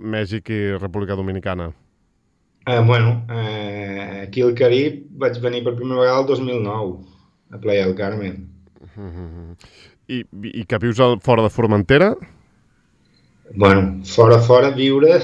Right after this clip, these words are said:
Speaker 2: <laughs> des de que vaig sortir estudiar amb setze anys, o sigui que,
Speaker 1: Mhm.
Speaker 2: eh, entre mig dos anys només he estat fix.
Speaker 1: Vas estudiar a la península, a Barcelona, potser, o a alguna altra banda?
Speaker 2: Sí, vaig estudiar a Mallorca, vaig estudiar a Barcelona i vaig estudiar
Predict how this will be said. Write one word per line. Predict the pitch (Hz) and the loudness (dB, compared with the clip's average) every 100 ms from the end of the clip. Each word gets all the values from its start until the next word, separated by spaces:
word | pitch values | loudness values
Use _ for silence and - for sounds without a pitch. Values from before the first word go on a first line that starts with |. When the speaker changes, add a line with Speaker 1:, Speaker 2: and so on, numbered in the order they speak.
| - | -2
Speaker 2:
<laughs> | - | -10
des | 139 127 | -6 -4
de | 127 | 0
que | 127 | 2
vaig | 127 120 | 2 0
sortir | 139 135 | -2 -2
estudiar | 120 139 131 131 | -2 2 2 2
amb | 147 | 0
setze | 135 113 | -2 0
anys, | 123 120 104 | -2 -2 -6
o | 104 | -8
sigui | 104 101 95 | -8 -8 -12
que, | - - - - - - - | -16 -18 -20 -20 -20 -20 -14
Speaker 1:
Mhm. | 92 80 82 | -12 -12 -10
Speaker 2:
eh, | 67 104 98 98 95 95 - 117 | -6 -4 -4 -4 -6 -10 -14 -4
entre | 117 117 113 | 2 6 6
mig | 113 127 120 131 | 6 4 2 0
dos | 147 131 123 | 2 4 2
anys | 131 110 107 | -2 -4 -10
només | 113 110 107 | -10 -6 0
he | 107 | -2
estat | - 107 - | 0 -8 -6
fix. | 101 92 - 101 | -6 -6 -8 -6
Speaker 1:
Vas | 110 120 | -2 -2
estudiar | - 131 120 123 123 127 127 - | -4 -2 2 4 4 2 -2 -4
a | 107 104 98 | -4 -2 -4
la | 101 | -6
península, | 98 123 151 185 160 | -6 -6 -4 -2 -2
a | |
Barcelona, | 104 - 113 147 160 | -4 -6 -4 -4 -4
potser, | 117 - 151 180 170 | -8 -6 -4 -2 0
o | 123 | 0
a | |
alguna | 104 104 101 | -2 -4 -8
altra | 92 101 | -8 -6
banda? | 117 147 175 | -6 -4 -6
Speaker 2:
Sí, | 180 147 _ _ _ _ _ - | -6 -12 _ _ _ _ _ -10
vaig | 117 113 | -8 -6
estudiar | 113 110 110 | -8 -6 -6
a | 107 | -4
Mallorca, | 107 123 143 151 151 147 143 | -2 -2 -2 -2 -2 -4 -4
vaig | 120 110 | -6 -8
estudiar | 95 - 98 101 101 | -14 -14 -12 -10 -10
a | 98 | -10
Barcelona | 101 - 113 123 131 139 135 | -10 -4 0 0 -2 -6 -8
i | 92 | -8
vaig | 101 98 | -8 -10
estudiar | - 101 101 | -12 -6 -6